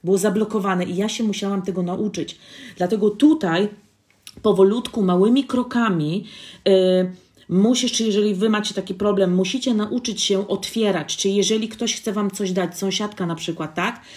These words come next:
Jest to malutka rzecz w zamian za coś, to przyjmijcie. Spróbujcie się przemóc i nauczyć się,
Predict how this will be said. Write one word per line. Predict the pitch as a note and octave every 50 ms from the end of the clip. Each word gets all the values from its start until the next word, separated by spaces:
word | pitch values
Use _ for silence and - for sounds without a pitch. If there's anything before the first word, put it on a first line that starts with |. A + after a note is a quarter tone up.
| - - - -
Jest | - G3 F#3 -
to | G#3+ F#3+
malutka | F#3+ G3 G3 G#3+ B3 A#3 - - A3 G3
rzecz | F3+ F#3 F#3 E3+ E3
w | D#3+
zamian | E3+ G3 G3 G3 G3 F#3+ F#3
za | E3+ G#3+ A#3 A#3+
coś, | - G3+ F3 -
to | - G3
przyjmijcie. | - - - A#3+ A#3+ A#3 A#3+ A#3 G#3+ F#3+ - - D#3 C#3+ C#3+ - - - -
Spróbujcie | - - - G#3+ G3 F#3+ G#3+ B3 A#3+ B3 C4+ B3
się | - B3 A#3+
przemóc | - - - A3 G#3 G3+ G3+ A3 C4+ D#4+ - - - - - - - -
i | - G3+
nauczyć | G3+ G3+ G3 - B3+ C4 B3+ - B3 A#3 -
się, | - - A3 G#3+ A3